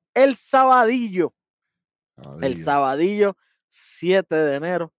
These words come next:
Speaker 1: del dos mil veintitrés, en el cual en ese primer juego se enfrentaron Las Vegas Raiders, cayendo trece por treinta y uno ante los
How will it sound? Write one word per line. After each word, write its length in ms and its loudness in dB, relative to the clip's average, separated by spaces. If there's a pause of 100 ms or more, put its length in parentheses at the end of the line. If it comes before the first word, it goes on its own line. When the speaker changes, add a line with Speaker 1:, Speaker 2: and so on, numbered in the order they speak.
Speaker 1:
del 240 -12
dos 140 -6
mil 180 -8
veintitrés, 560 -6 (400)
en 160 -4
el 180 -6
cual 300 2
en 80 -4
ese 180 -4
primer 240 -2
juego 280 -2
se 100 -6
enfrentaron 760 -4 (500)
Las 260 0
Vegas 540 -2
Raiders, 540 -6
cayendo 880 0 (540)
trece 340 -4
por 200 -8
treinta 420 -6
y 80 -6
uno 280 -8 (240)
ante 360 -10
los 120 -14